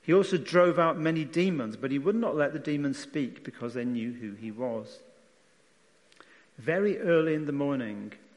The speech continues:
while it was still dark, Jesus got up, left the house,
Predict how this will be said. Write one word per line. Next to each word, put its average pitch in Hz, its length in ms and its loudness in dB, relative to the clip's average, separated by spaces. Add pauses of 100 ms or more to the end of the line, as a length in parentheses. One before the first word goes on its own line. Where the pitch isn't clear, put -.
(240)
while 131 280 0
it 139 140 -2
was 135 140 -6
still 151 360 -2
dark, 101 560 -12 (480)
Jesus 127 360 -8
got 156 320 -2
up, 104 240 -4 (320)
left 170 420 0
the 147 100 -4
house, 120 560 -16